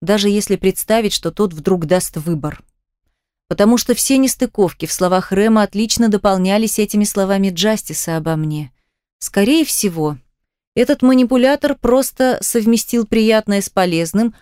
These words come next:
а доступ к базам данных мог ему предоставить широкий круг персонала, та же Таша. Он мог обаять девушку, провести с ней ночь,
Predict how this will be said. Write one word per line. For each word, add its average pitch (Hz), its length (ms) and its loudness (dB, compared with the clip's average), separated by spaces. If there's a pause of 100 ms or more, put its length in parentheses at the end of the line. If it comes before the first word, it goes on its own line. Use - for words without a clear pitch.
(120)
а 196 100 -2
доступ 185 460 -2
к 156 80 -10
базам 190 400 2
данных 233 380 2
мог 208 240 0
ему 208 200 2
предоставить 196 580 0
широкий 196 400 -2
круг - 260 -4
персонала, 160 680 -2 (200)
та 240 120 2
же 240 140 0
Таша. 196 500 -2 (460)
Он 254 160 6
мог 277 380 4
обаять 208 640 2
девушку, 175 580 -2
провести 190 480 0
с - 100 -2
ней 214 200 4
ночь, 175 280 0